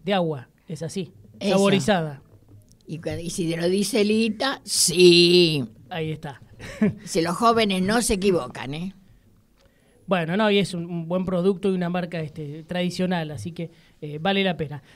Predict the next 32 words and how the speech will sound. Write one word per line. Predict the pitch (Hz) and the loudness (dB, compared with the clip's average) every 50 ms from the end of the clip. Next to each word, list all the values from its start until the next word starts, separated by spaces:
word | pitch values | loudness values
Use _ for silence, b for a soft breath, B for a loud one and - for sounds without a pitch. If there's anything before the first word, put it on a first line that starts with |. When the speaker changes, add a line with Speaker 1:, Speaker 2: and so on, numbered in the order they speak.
| B B | B B
Speaker 1:
Bueno, | 233 226 233 214 | 4 4 4 6
tenemos | 180 240 277 311 311 285 | 4 4 2 2 0 0
muchas | 277 285 - 262 247 | -2 -2 -2 -2 -2
cosas | 277 269 247 254 | -2 -2 -2 -2
para | 202 220 202 185 | -2 -2 -2 -2
compartir | 180 185 160 190 175 180 220 226 220 | -2 -2 0 0 -2 0 0 0 0
en | 202 196 | 2 0
el | 185 190 | -2 -2
día | 190 208 208 196 | 0 0 0 2
de | 190 196 202 196 | 2 2 2 2
hoy, | 190 180 180 185 175 B 101 B B B - - | 2 0 0 -2 -4 B -14 B B B -6 -4
pero | 180 175 180 175 | -2 0 0 0
queremos | 175 190 196 233 240 240 220 208 | 0 2 2 2 2 2 0 0
recordar | 202 190 170 196 196 190 208 202 185 170 165 160 | 0 -2 0 0 0 2 2 2 2 0 -2 -4
también, | - 175 175 175 180 185 180 180 175 175 185 175 b b b b _ - | -4 -4 -4 -2 -2 -2 0 0 -2 -2 -4 -8 b b b b _ -12
eh, | 165 160 156 151 151 147 | -10 -8 -8 -8 -8 -10
que | - 165 156 160 | -8 -8 -8 -6
la | 160 160 156 | -6 -8 -4
gente | - 208 208 196 190 170 190 180 175 170 - | 0 0 0 0 0 -4 -4 -4 -4 -4 -2
tenga | 196 196 196 196 190 180 | -2 -2 0 0 -2 -2
lápiz | 170 190 190 185 196 175 - - - | -2 -4 -4 -4 -6 -8 -8 -8 -10
y | 208 180 | -10 -6
papel | 160 185 170 160 170 214 240 240 | -4 -4 -4 0 2 0 2 2
y | 226 196 | 0 0
anote, | 175 180 208 226 214 165 - - 190 202 214 202 190 | 2 2 4 2 2 2 0 -4 -2 -2 -2 -4 -6
que | 185 165 | -6 -8
después | 156 - 170 175 | -6 -4 -4 -2
lo | 165 165 | 0 0
vamos | 165 170 175 165 160 | -2 -2 -4 -4 -6
a | 165 | -6
repetir | 160 160 156 147 165 160 - 190 185 170 | -6 -6 -6 -6 -6 -6 -4 -4 -4 -2
también, | 185 196 196 202 196 185 175 175 175 | -2 -2 -2 0 0 -2 -2 -2 -4